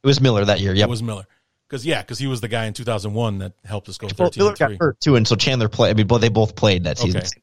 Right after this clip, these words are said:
Speaker 2: that's what
Speaker 1: Same
Speaker 2: I
Speaker 1: with two thousand three with Stewart, where Chandler still played, like, half that year.
Speaker 2: Yeah. So, and we drafted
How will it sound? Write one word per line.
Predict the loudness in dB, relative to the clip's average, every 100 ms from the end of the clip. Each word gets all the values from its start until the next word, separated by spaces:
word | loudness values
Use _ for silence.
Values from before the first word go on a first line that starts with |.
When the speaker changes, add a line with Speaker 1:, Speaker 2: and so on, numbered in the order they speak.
| -12
Speaker 2:
that's | -12 -4
what | -4
Speaker 1:
Same | -4
Speaker 2:
I |
Speaker 1:
with | -6
two | -6
thousand | -4 0
three | 4 4
with | 2
Stewart, | 2 4 2
where | 0
Chandler | 0 0 0
still | 0 2
played, | 2 2
like, | 2
half | 0 0
that | -4 -4
year. | -6 -8
Speaker 2:
Yeah. | -10 -10 -16 _ _ _ _ _
So, | -10 -6 -6 -6 -10 -16 _ _ _ _ -8
and | -4
we | -4
drafted | -2 -4 -4 -8 -10